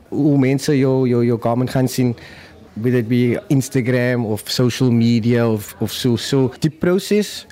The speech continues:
na die, die garment gemaak word is amper soos 'n, 'n, 'n nuwe proses. Want jy, jy sketch, jy, jy design, jy, jy maak die patterns, jy maak jou eerste, uh, sample, maar nou moet jy maak het, nou moet jy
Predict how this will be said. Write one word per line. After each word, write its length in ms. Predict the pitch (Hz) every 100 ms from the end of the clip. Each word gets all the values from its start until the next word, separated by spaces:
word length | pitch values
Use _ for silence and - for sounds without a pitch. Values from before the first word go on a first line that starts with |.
| -
na 560 | 123 135 135 147 156 143
die, 280 | - 135 120
die 120 | 131
garment 400 | - 120 139 127 -
gemaak 600 | - 120 113 135 135 -
word 340 | 117 117 - -
is 300 | 120 117 - - - - -
amper 280 | 175 190
soos 220 | 196 190 170
'n, 160 | 156 -
'n, 100 | 127 -
'n 220 | 123 120
nuwe 200 | 131 151
proses. 600 | - 123 107 107 95 - - - - -
Want 200 | 147 139
jy, 240 | 143 139 -
jy 100 | 123
sketch, 720 | - - 139 - - - -
jy, 180 | 120 117
jy 340 | 120 117 117 -
design, 840 | 113 98 123 123 123 120 123 117
jy, 200 | 117 110
jy 60 | 113
maak 240 | 113 110
die 80 | 123
patterns, 580 | 131 120 123 120 120 -
jy 100 | 107
maak 280 | 113 120 - - -
jou 120 | 120
eerste, 420 | 139 135 135 120 113
uh, 120 | 107
sample, 500 | - 143 151 131 120 - -
maar 120 | 113
nou 140 | 110 113
moet 180 | 120 117
jy 100 | 104
maak 340 | 107 110 -
het, 220 | 107 -
nou 140 | 117 113
moet 200 | 117 113
jy 180 | 113